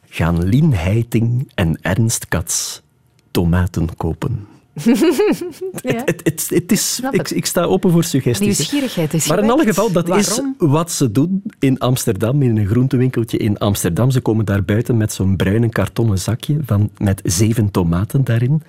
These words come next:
Speaker 1: Ze stappen met dat bruine zakje met tomaten naar de Nederlandse komedie, waar die avond de voorstelling De Storm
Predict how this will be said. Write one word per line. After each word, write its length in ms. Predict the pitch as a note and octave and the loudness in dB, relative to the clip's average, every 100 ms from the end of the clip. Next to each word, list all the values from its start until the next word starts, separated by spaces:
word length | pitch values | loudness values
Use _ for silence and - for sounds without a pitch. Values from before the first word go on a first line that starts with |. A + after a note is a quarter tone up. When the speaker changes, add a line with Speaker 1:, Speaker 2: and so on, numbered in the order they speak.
| _ | _
Speaker 1:
Ze 200 | - F#2+ | -4 0
stappen 460 | G2 - G#3+ - F3 | 0 0 -2 2 2
met 160 | A#2+ A2+ | 2 0
dat 180 | G2 | -2
bruine 320 | F2 G2+ A2 G2+ | 0 0 2 0
zakje 340 | F2+ G#2+ G2 | -2 -2 -2
met 180 | D#2+ D#2+ | -2 -2
tomaten 640 | D#2+ D#2 B2 D#3 F3 F3+ - - - - | 0 2 0 0 0 0 -2 -14 -20 -4
naar 280 | - G#2 A2 | 0 0 0
de 100 | A2 | 0
Nederlandse 760 | G2 G#2 C#3 A#2 G#2 G#2 - E2+ | 2 2 2 2 0 0 -2 -6
komedie, 720 | - F2+ E2 E2 F2+ C#2+ - | -2 0 0 0 -2 -4 -4
waar 280 | F2 F#2+ F2+ | -2 0 0
die 220 | F#2+ C3+ - | 0 0 0
avond 580 | F2 F2 A#2+ D3 E3+ - _ _ | -4 -2 0 0 -2 -10 _ _
de 180 | B2+ | -2
voorstelling 800 | E2 F#2+ D3 - - A#2+ A#2 A#2 - | 0 2 2 0 0 2 2 0 -4
De 200 | D#3+ F2+ | -6 -4
Storm 800 | - - - F#2 D#2+ C#2+ C2 | -4 -6 -4 -2 0 -2 -4